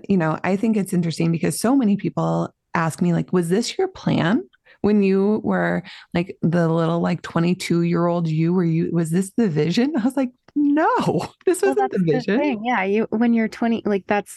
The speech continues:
Speaker 2: that, I think I started my business when I was twenty-three also. And I'm like, yeah, what I wanted and what I thought I would want in five and ten years at twenty-three just is so different from what I actually wanted once I got to that stage, or, like, even a couple years down the line. And I think, yeah, it's important to keep that in mind.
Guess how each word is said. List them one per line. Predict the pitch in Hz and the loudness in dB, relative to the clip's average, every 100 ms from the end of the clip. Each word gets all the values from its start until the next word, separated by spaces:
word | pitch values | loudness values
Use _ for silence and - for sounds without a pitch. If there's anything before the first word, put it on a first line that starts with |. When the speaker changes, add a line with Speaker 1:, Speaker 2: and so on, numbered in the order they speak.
| - | -2
Speaker 2:
that, | 196 - | -2 0
I | 226 | -2
think | 240 - | 0 0
I | |
started | 233 277 262 | 0 0 2
my | 220 | 2
business | 190 190 180 | 0 -2 -2
when | 180 | 0
I | 175 | 0
was | - | -2
twenty-three | - 180 170 - 175 160 165 165 | 0 0 0 0 0 0 -2 -2
also. | 170 180 - 165 | -4 -4 -2 -2
And | 160 - - - 196 | -2 -2 -2 -2 0
I'm | 190 | 0
like, | 180 180 _ - - - _ _ - | 0 -4 _ -20 -20 -20 _ _ -2
yeah, | 277 | 2
what | 240 202 | 2 2
I | 214 | 2
wanted | 180 175 220 214 | 0 0 0 0
and | 180 165 | 0 0
what | 214 | -2
I | |
thought | 190 - 247 294 | -4 -4 -2 0
I | 175 | -2
would | 180 | -2
want | 240 240 | -2 0
in | 165 | -2
five | 170 185 | -2 -2
and | 170 | -2
ten | 180 175 | -2 0
years | 180 190 165 | 0 0 -2
at | - | -8
twenty-three | - 190 175 170 208 214 | -4 0 0 0 0 0
just | 165 - | -2 -4
is | 170 | -4
so | - | -2
different | 254 180 202 - 180 147 - | -2 -2 -4 -2 -4 -4 -2
from | 190 | 0
what | 180 180 | 0 0
I | |
actually | 170 170 175 - - 170 160 151 | -2 -4 -6 -6 -2 0 2 2
wanted | 165 151 185 - - 196 | 0 -2 -2 -4 -4 -2
once | 180 175 | -2 0
I | 170 | -2
got | 160 - | -2 -4
to | - | -6
that | 185 - - | -6 -4 -6
stage, | - 233 220 175 | -4 0 0 0
or, | - 202 | 0 0
like, | 185 175 | 0 -2
even | 170 | 0
a | 170 | 0
couple | 190 175 | -2 -2
years | 165 170 | -2 -2
down | - 180 175 | -2 0 0
the | |
line. | 170 170 196 165 | 0 0 0 0
And | 160 | 0
I | 160 | 0
think, | 170 175 | -2 -2
yeah, | 220 180 | -2 -2
it's | 156 | -4
important | 170 170 - 190 | -6 -4 -2 -2
to | 160 | -2
keep | 180 | -4
that | - 214 | -4 -2
in | 170 | -2
mind. | 165 180 170 165 175 | 0 0 0 0 -2